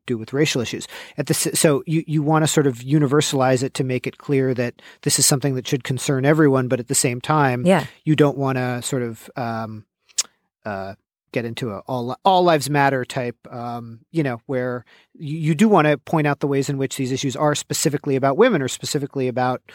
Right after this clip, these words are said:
Speaker 1: a minority group or something like that.
Speaker 2: Yeah, I, I guess it's always, it's always confused me, the idea that, like, you have to have a personal, that, you know, for, for people to be invested in something, they have to have a personal stake in it. You know, I think,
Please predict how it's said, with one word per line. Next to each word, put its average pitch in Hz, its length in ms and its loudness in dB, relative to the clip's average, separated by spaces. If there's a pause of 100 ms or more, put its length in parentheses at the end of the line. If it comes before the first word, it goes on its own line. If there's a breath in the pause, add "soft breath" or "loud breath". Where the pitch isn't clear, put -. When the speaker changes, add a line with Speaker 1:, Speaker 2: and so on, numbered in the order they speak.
(400 loud breath)
Speaker 1:
a 151 80 -4
minority 135 400 2
group 127 300 -2
or 113 120 -4 (120)
something 113 260 -8
like 98 180 -14
that. 85 220 -14 (520 soft breath)
Speaker 2:
Yeah, 202 260 6 (140)
I, 190 140 2
I 226 100 4
guess 294 180 4
it's 277 160 4
always, 220 260 4
it's 190 140 0
always 240 280 4
confused 190 560 -2
me, 151 260 0
the 160 160 2
idea 151 520 4
that, 139 220 0
like, 143 200 -2
you 151 80 0
have 151 140 2
to 156 80 -2
have 143 120 0
a 139 80 0
personal, 143 680 -2 (420 loud breath)
that, 151 300 6
you 160 100 2
know, 151 100 4
for, 156 320 0 (360)
for 170 120 0
people 165 300 2
to 156 100 0
be 151 120 2
invested 143 440 2
in 135 100 2
something, 143 300 0
they 139 80 4
have 139 120 2
to 147 60 -2
have 135 100 0
a 135 60 0
personal 135 420 -4
stake - 380 -2
in 180 80 0
it. 202 240 -2
You 190 120 0
know, 196 140 4
I 175 100 6
think, 165 380 -2